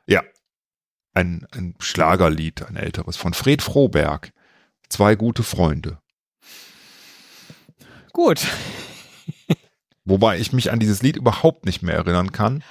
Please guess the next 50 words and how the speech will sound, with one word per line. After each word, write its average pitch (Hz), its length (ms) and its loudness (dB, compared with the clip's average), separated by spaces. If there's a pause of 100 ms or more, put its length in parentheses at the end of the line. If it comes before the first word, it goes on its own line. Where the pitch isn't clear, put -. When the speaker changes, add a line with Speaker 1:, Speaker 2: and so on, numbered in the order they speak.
(180)
Speaker 2:
Also 165 240 2
Speaker 1:
Den 208 80 4
Speaker 2:
ich - 160 -2
würde 156 160 6
Speaker 1:
Text 160 80 -2
Speaker 2:
denken, 160 160 0
Speaker 1:
geschrieben 147 320 2
Speaker 2:
das 139 80 -2
Speaker 1:
zu 143 140 4
Speaker 2:
ist 123 40 4
Speaker 1:
haben, 123 240 2
schon 135 260 2
so 87 60 0
ein 85 100 2
bisschen, 80 360 -4
ja. 92 260 2 (640)
Speaker 2:
Ich 175 140 -2
versuche 202 320 2
jetzt, 202 200 -4 (120)
wie 170 140 -4
immer, 202 340 2
auch 175 160 0
wenn 165 160 -2
Sie 151 80 -6
mir 151 280 0
andere 180 220 -2
Dinge 160 220 -2
mal 147 240 0
so 151 80 -6
präsentieren, 151 420 -4
ich 175 100 -6
würde 240 140 2
sagen, 160 260 2
das 143 140 -2
ist - 320 -6
vor 175 220 0
Corona. 113 520 -8 (1400)
Die 131 300 -4
Lieder 131 320 2
in 117 80 -8
Zeiten 123 340 -2
der 123 120 4
Diarrhoe. 117 680 2 (3000)
Und 131 180 -4
dann 131 160 2
sage 143 260 2
ich 151 80 -4
jetzt - 200 -4
einfach, 143 560 -2
boah, 131 360 -12